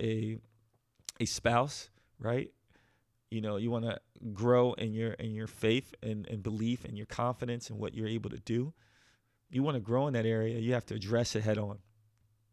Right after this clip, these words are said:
And so I believe that there's three things that you can do. Three things, three powerful things that you can do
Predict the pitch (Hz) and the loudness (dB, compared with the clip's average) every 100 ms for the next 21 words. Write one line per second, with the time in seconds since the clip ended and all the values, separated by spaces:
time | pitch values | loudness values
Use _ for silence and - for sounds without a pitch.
0 | _ _ _ _ _ _ _ _ _ _ | _ _ _ _ _ _ _ _ _ _
1 | - 120 123 151 156 139 107 104 - - | -4 2 2 4 4 2 2 -4 -8 -2
2 | 127 139 - 123 113 107 101 110 107 120 | 2 2 2 -2 -2 -4 -6 -4 -4 -4
3 | - 107 107 101 107 - _ _ _ _ | -6 -4 -2 -2 -6 -10 _ _ _ _
4 | _ _ _ _ _ _ _ - 170 185 | _ _ _ _ _ _ _ -2 0 0
5 | - 85 - - - 147 151 - - 131 | -2 -6 -8 -16 -6 -2 -2 -2 0 0
6 | - 123 - 113 107 - 110 110 113 104 | 0 -6 -6 -6 -8 -6 -6 -6 -8 -8
7 | 92 | -8